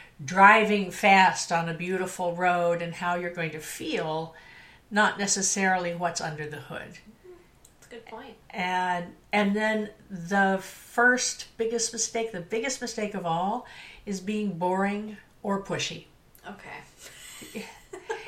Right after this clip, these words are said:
Speaker 1: And that's the style.
Speaker 2: Yeah.
Speaker 1: So the too much how, not enough why, that's the script. You need to know what your words are, choose your words carefully.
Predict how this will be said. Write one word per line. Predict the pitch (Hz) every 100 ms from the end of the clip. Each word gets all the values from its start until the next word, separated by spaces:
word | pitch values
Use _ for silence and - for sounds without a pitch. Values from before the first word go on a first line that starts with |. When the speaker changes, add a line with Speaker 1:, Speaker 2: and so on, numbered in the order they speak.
| -
Speaker 1:
And | 208 202
that's | 214 226 -
the | 208
style. | - 160 - - - - - -
Speaker 2:
Yeah. | -
Speaker 1:
So | 247 226 214 214
the | 226
too | - 302
much | 269 -
how, | 247 233
not | 214 202
enough | 196 185 -
why, | 196 196
that's | 202 208
the | 202
script. | - - 160 - - - -
You | 208
need | 208 202
to | 202
know | 196
what | 196 -
your | 185
words | 175 175 180
are, | 175
choose | 165 - 175 165
your | 156
words | 151 151 -
carefully. | - 233 233 151 147 160